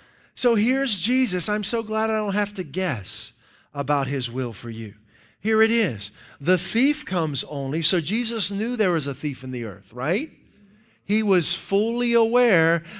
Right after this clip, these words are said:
that on planet Earth there was a thief operating, right? And he rebuked him, didn't he?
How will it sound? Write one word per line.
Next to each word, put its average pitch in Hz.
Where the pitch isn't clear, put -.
that 165
on 165
planet 208
Earth 160
there 156
was 147
a 143
thief -
operating, 117
right? 156
And 151
he 214
rebuked 190
him, 127
didn't 151
he? 98